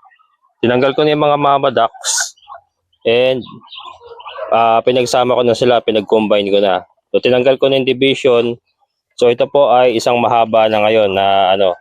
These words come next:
brooder. Ayan, oh. Isang mahaba na yan. Tinanggal po natin yung division. And then, yung dalawang mama duck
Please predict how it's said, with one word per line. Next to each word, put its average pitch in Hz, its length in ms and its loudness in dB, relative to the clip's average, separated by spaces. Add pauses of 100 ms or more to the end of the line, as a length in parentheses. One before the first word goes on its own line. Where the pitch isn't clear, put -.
(140)
brooder. 110 560 0
Ayan, 90 240 -2
oh. 82 80 -8 (960)
Isang 107 160 0
mahaba 107 480 0
na 113 160 0
yan. 104 80 -4
Tinanggal 104 320 0
po 107 160 -2
natin 104 300 0
yung 98 100 -2
division. 110 540 0 (560)
And 113 80 2
then, 123 200 0
yung 120 520 2
dalawang 120 400 2
mama 117 280 0
duck 107 200 -2